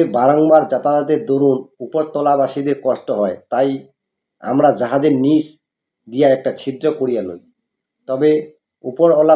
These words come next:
কষ্ট হইবে না। এত অবস্থায় যদি উপরতলা লোকেরা আমকদিগকে ছিদ্র করা হইতে বিরত না রাখে,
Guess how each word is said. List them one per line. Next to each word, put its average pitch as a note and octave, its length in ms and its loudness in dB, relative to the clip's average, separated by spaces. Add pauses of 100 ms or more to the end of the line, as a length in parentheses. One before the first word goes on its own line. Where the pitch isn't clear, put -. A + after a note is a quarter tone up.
কষ্ট C3+ 300 -2
হইবে B2 360 0
না। F2+ 140 -8 (640)
এত B2 140 -6
অবস্থায় D#3+ 520 2
যদি C#3+ 260 -2 (140)
উপরতলা D3+ 580 0
লোকেরা B2+ 400 0 (720)
আমকদিগকে D3+ 680 0
ছিদ্র - 340 -4 (100)
করা C3+ 320 2 (160)
হইতে C3+ 280 -4
বিরত C#3 280 0
না A#2 280 2
রাখে, C3 300 0